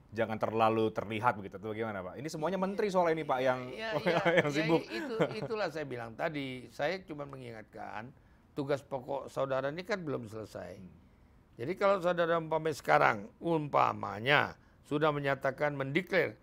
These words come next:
Speaker 2: "Saya calon," saudara harus keluar dari kabinet.
Speaker 1: Hmm.
Speaker 2: Segera keluar.
Speaker 1: Oke.
Speaker 2: Kenapa? Nggak baik
Speaker 1: Iya,
Speaker 2: gitu.
Speaker 1: iya, iya.
Speaker 2: Tidak sportif.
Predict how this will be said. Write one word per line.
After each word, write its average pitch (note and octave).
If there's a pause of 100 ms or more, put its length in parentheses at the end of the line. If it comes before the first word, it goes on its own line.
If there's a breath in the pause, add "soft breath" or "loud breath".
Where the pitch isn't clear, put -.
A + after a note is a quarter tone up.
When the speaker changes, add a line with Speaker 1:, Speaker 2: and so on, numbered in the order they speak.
(140)
Speaker 2:
"Saya F#3+
calon," C3+ (280)
saudara C#3+
harus B2+
keluar D3
dari A#2
kabinet. G2 (120)
Speaker 1:
Hmm. F2+ (1000)
Speaker 2:
Segera D#3+
keluar. G#2 (140)
Speaker 1:
Oke. E2+ (200)
Speaker 2:
Kenapa? C3 (240)
Nggak D3
baik D3+
Speaker 1:
Iya, -
Speaker 2:
gitu. F2+
Speaker 1:
iya, - (140)
iya. -
Speaker 2:
Tidak D3
sportif. E3+